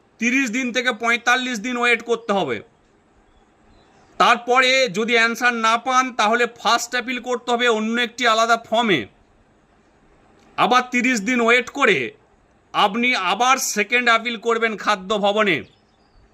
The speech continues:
তারপরে আবার এই খাদ্য ভবনে সেকেন্ড অ্যাপিল করার পর তিরিশ থেকে পঁয়তাল্লিশ দিন ওয়েট করার পরে আপনার বাড়িতে হিয়ারিং নোটিশ আসবে।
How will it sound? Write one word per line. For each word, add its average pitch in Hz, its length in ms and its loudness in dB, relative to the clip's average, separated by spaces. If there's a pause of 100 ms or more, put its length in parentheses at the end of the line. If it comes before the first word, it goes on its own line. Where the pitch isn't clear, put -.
(2000)
তারপরে 254 500 2
আবার 254 460 4 (160)
এই 226 180 0
খাদ্য 202 440 -4
ভবনে 240 380 0
সেকেন্ড 233 380 -2
অ্যাপিল 247 220 -2
করার 226 340 0
পর 220 500 2 (680)
তিরিশ 247 300 0
থেকে 254 240 -2
পঁয়তাল্লিশ 247 720 -2
দিন 240 200 -4
ওয়েট 240 320 0
করার 247 280 -2
পরে 214 500 2 (1400)
আপনার 220 500 4
বাড়িতে 226 800 0
হিয়ারিং 247 400 2
নোটিশ 240 440 -4
আসবে। 233 500 2